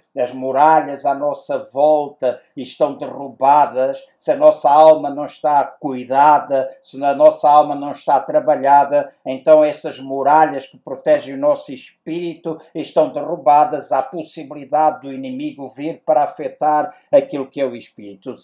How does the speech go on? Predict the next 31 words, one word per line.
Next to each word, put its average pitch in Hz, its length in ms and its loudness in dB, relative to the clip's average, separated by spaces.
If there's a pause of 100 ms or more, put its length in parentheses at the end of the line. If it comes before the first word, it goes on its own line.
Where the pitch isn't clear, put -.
Tendo 214 300 -4
nós 165 380 2
rendido 151 420 -10
a 143 40 -4
nossa 143 340 -4
vida 139 320 -10
a 135 60 -6
Cristo 135 340 -18
Jesus, 139 480 -12
Ele 170 220 -2
habita 147 440 -10
lá 139 480 -4 (180)
e 156 180 -6
Ele 180 200 2
deseja 160 760 2
que - 140 -10
a 143 80 -2
partir 156 400 -4
do 147 160 -12
nosso 143 440 -4
espírito 147 680 -14
nós 135 240 -10
possamos 143 680 -6
ir 151 160 -12
influenciando 143 1200 -8 (260)
todas 147 340 -4
as 127 200 -8
nossas 127 540 -4
outras 123 520 -8
áreas. 117 520 0
Então, 147 640 0